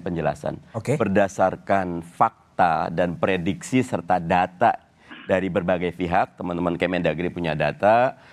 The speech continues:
Speaker 1: teman-teman gugus tugas punya data, eh, kami juga punya data, disepakati sembilan Desember, tetapi opsi penundaan tetap ada.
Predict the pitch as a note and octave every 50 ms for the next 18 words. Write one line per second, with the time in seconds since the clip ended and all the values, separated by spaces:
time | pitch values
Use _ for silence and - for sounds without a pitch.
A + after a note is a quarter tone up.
0 | - _ - - F#2+ F#2 F2+ F2 E2+ F2 F2 F2 D#2+ E2+ D#2+ F#2 F2 - F#2 D#2+
1 | F2+ E2 E2+ - F#2 F2 E2 D#2 D#2+ D#2 D#2 - - G#2 A2+ A#2+ C3 C3 - -
2 | _ - D2+ D#2+ D#2+ D#2+ E2 - F#2 F2+ E2+ G2+ G2+ F2 G2+ E2+ F#2 E2 - G2
3 | G2 E2+ D#2+ D#2 C#2 A#1+ - - G#2+ B2 - - A2+ G2+ - - _ G2+ F#2 F#2
4 | F2+ E2 B1+ - F#2+ - - - - - - - - _ - - B2+ A#2 G#2+ G2+
5 | F#2 F#2 F#2+ F#2 F#2+ G#2+ A#2 B2 G#2+ G2 F2+ - - F2 E2 D#2+ D2+ F2+ G#2+ B2
6 | F3 G3 - - _ _ _ _ _ F3+ D#3 C#3+ G2+ - - E2+ D#2 - - _
7 | C#3+ D#3 - - - C3+ B2+ - - - C3+ B2+ - A#2+ A2+ G#2 G2+ F#2+ - -
8 | G#2+ B2+ A2 A2 - F#2+ F2+ - - E2+ D#2 C#2+ D2+ C#2